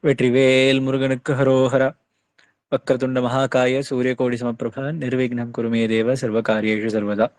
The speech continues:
சதாசிவ சமாரம்பாம் சங்கராச்சாரிய மத்தியமாம் அஸ்மதாச்சாரிய பரியந்தாம் வந்தே குரு பரம்பராம்.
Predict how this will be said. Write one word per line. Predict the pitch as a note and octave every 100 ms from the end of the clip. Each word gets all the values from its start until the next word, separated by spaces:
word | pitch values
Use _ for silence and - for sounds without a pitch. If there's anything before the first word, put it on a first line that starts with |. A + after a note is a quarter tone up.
| _ _ _ _ _ _ _ _
சதாசிவ | - A#2+ A#2+ B2
சமாரம்பாம் | A#2+ A#2 A2+ A#2 A#2 B2+ C#3+
சங்கராச்சாரிய | B2 A#2+ A#2+ A2+ A2+ A2+
மத்தியமாம் | A2+ - A#2 B2+
அஸ்மதாச்சாரிய | B2 C#3 C3 A#2 B2 A#2+ A2+
பரியந்தாம் | A#2 A2+ A2+ A#2+ B2
வந்தே | A#2+ A2+ A2+
குரு | A2 A2 A2+
பரம்பராம். | G#2+ G#2 A2 A#2